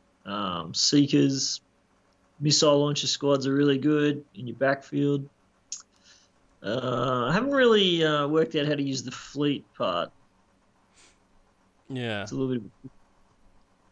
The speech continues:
Speaker 2: Yeah.
Speaker 1: Crack.
Speaker 2: Just, just charges and shit like that, I imagine.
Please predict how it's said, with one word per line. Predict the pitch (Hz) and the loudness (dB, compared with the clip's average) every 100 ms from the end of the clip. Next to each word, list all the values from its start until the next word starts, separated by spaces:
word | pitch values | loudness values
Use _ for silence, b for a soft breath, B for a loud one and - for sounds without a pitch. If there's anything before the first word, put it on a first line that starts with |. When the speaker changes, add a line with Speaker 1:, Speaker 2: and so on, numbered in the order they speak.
| _ _ _ _ _ | _ _ _ _ _
Speaker 2:
Yeah. | 117 117 117 117 - | -8 -4 -4 -6 -4
Speaker 1:
Crack. | 180 147 - - | -2 -2 -4 -12
Speaker 2:
Just, | 160 | -10
just | 139 | -6
charges | 117 113 131 143 135 | -2 0 -2 -4 -6
and | 135 120 | -6 -8
shit | - | -8
like | 127 117 | -10 -6
that, | 117 123 | -6 -6
I | |
imagine. | 120 127 123 127 | -8 -10 -12 -12